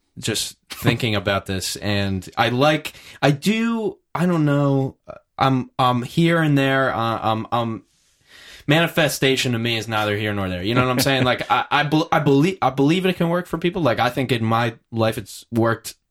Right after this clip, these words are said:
Speaker 1: to an extent. Um, you can't manifest a car. That's impossible.
Speaker 2: Right.
Speaker 1: Uh, you gotta do all the stuff to get it.
Speaker 2: Right.
Speaker 1: But I think it's good. Like, what I was, I'm like, I'm thinking, right? I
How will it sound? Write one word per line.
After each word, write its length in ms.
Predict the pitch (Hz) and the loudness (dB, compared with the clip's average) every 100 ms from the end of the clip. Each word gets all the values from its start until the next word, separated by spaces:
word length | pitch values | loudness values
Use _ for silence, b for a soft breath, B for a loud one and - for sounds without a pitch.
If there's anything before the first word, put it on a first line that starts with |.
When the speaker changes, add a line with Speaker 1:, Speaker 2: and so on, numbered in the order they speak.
| _ | _
Speaker 1:
to 120 | - | 0
an 60 | 120 | 2
extent. 340 | - 127 135 B B B _ | 0 -2 -2 B B B _
Um, 360 | 117 113 110 104 | 0 2 2 0
you 120 | 131 | 0
can't 240 | 139 170 156 | 0 0 2
manifest 420 | 147 131 123 - | 0 0 -2 -4
a 40 | |
car. 260 | - 104 107 | -2 -2 0
That's 200 | 113 110 | -4 -6
impossible. 580 | 101 95 92 - 104 - - | -4 -4 -4 -6 -8 -8 -6
Speaker 2:
Right. 160 | 80 - | -6 -2
Speaker 1:
Uh, 280 | 110 107 98 | 0 2 2
you 120 | 113 | 0
gotta 200 | 123 120 | 0 0
do 160 | 107 117 | 0 0
all 80 | 104 | 0
the 80 | 98 | -2
stuff 240 | 117 - | -4 -4
to 80 | 101 | -4
get 180 | 92 92 | -2 -2
it. 120 | 104 _ - | -4 _ -8
Speaker 2:
Right. 160 | 85 | -2
Speaker 1:
But 140 | 151 151 | 2 2
I 60 | |
think 160 | 156 196 | 0 -2
it's 120 | 165 | -4
good. 300 | - 139 131 | 2 2 2
Like, 220 | - 117 - | -2 -2 -2
what 200 | 98 117 | -6 -2
I 160 | 117 185 | 0 0
was, 220 | 160 - | -2 -4
I'm 140 | 107 147 | -2 0
like, 320 | 143 95 - - | 0 -4 -10 -4
I'm 120 | 127 | -2
thinking, 340 | - 143 95 | 0 0 0
right? 180 | 98 104 | 0 -2
I 180 | 101 | -2